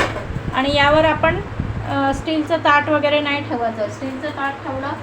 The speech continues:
की त्याच्यामुळे वाफ तयार होईल आणि तिथे पाणी होईल आणि मग त्या कैऱ्या ओल्या होतील. त्यामुळे आपण असं एक कॉटनचं फडकं असं ठेवून देणार आहे, त्यामुळे त्याची वाफ बाहेर शो-, अ, निघून येईल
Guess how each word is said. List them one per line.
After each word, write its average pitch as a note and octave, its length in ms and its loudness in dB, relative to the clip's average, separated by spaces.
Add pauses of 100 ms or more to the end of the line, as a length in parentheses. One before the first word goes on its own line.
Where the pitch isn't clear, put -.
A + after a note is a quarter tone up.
(460)
की E4 180 0 (460)
त्याच्यामुळे D4+ 440 4
वाफ D4+ 500 6
तयार D#4 280 6
होईल D4+ 240 4
आणि C#4+ 340 2 (500)
तिथे D4+ 340 4 (520)
पाणी D4+ 280 8
होईल - 400 2 (1400)
आणि B3+ 200 4
मग C#4+ 140 2
त्या D4+ 140 0
कैऱ्या C#4+ 340 4
ओल्या C4+ 200 6
होतील. A3+ 480 -2
त्यामुळे B3+ 300 4
आपण C#4 220 0
असं C4+ 240 0 (360)
एक D4+ 200 -2
कॉटनचं D4+ 540 6
फडकं C4+ 360 4 (200)
असं C4+ 200 2
ठेवून C4+ 320 4
देणार B3 320 4
आहे, B3 160 2 (360)
त्यामुळे C4 320 2
त्याची C4 220 0
वाफ C#4 240 6 (1040)
बाहेर C#4 340 4 (440)
शो-, D#4+ 100 0
अ, B3+ 400 4
निघून C4+ 360 4
येईल C4+ 280 2